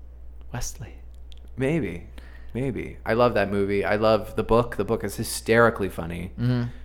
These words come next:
Speaker 2: Uh, and I read, I read Carrie Elwes's book, the memoir, which came
Speaker 1: Right.
Speaker 2: out last year. It was called As You Wish.
Speaker 1: You like everything
Speaker 2: I
Speaker 1: Princess
Speaker 2: consume The
Speaker 1: Bride
Speaker 2: Princess
Speaker 1: related.
Speaker 2: Bride, man. It's a very special thing. I think it's a very, like, very, uh, like no other kind of movie.
Speaker 1: Right.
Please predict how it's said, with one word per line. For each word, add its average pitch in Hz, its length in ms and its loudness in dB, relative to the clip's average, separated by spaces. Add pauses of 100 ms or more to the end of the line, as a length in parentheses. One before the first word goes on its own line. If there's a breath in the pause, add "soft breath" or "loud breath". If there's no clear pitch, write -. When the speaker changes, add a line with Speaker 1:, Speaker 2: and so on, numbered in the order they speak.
(200 loud breath)
Speaker 2:
Uh, 98 260 4
and 113 80 2
I 117 40 6
read, 110 420 6
I 101 140 2
read 104 420 2
Carrie 113 240 4
Elwes's 98 400 2
book, 87 420 -2
the 95 80 -2
memoir, 101 680 0
which 131 120 6
came 107 100 4
Speaker 1:
Right. 92 100 2
Speaker 2:
out 85 40 -6
last 85 200 -6
year. 85 60 -4
It 87 40 -2
was 104 80 -4
called - 220 -4
As - 180 -6
You - 80 -6
Wish. - 240 -8
Speaker 1:
You 123 140 6
like 160 240 8
everything 123 600 4
Speaker 2:
I 104 120 6
Speaker 1:
Princess 113 240 4
Speaker 2:
consume 123 160 4
The 113 80 4
Speaker 1:
Bride 92 60 2
Speaker 2:
Princess 110 260 2
Speaker 1:
related. - 60 -8
Speaker 2:
Bride, 98 240 4
man. 95 160 2
It's 123 100 -2
a - 20 -4
very 147 220 2
special 165 400 6
thing. - 360 -2
I - 60 -6
think 147 140 0
it's 127 100 4
a - 20 0
very, 127 360 10
like, 113 320 6 (300 loud breath)
very, 127 720 10
uh, - 280 -6
like 117 320 8
no 113 240 6
other 101 280 6
kind 104 180 2
of 92 60 4
movie. 90 340 0 (120)
Speaker 1:
Right. 92 220 0